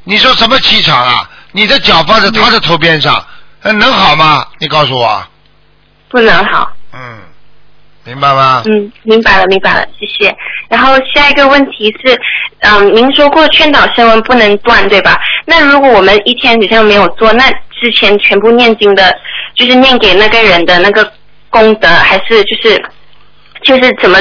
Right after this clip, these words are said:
Speaker 2: 说它断呢？就是不能断。然后如果一天不做的话，那之前的念经的效果就没有了吗？是这样子说吗？
Speaker 1: 我问你一句话你就知道了，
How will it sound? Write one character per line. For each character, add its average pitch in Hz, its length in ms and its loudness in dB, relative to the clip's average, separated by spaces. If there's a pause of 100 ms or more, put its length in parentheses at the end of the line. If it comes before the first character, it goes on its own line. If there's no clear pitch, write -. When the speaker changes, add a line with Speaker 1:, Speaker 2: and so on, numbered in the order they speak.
(120)
Speaker 2:
说 208 160 4
它 208 140 0 (180)
断 202 220 2
呢？ 170 180 2
就 - 160 -8
是 208 180 -2 (120)
不 254 80 0
能 214 180 4
断。 214 180 2 (560)
然 220 120 0
后 262 140 4
如 247 100 2
果 220 120 4
一 262 80 0
天 247 160 0
不 180 160 0
做 208 180 0
的 202 80 0
话， 233 200 2
那 226 160 2
之 214 180 -6
前 190 200 0
的 180 160 2 (280)
念 220 200 2
经 202 140 0
的 196 140 0
效 160 120 2
果 175 120 0
就 202 100 0
没 190 100 2
有 180 120 2
了 165 100 -2
吗？ 165 140 0 (200)
是 208 120 -4
这 214 100 -2
样 202 100 0
子 - 40 -20 (160)
说 180 140 -2
吗？ 175 120 0 (120)
Speaker 1:
我 170 180 2
问 208 180 2
你 190 120 2
一 170 60 0
句 190 140 0
话 190 220 2
你 170 100 -2
就 160 140 0
知 156 120 -2
道 151 200 0
了， 123 280 0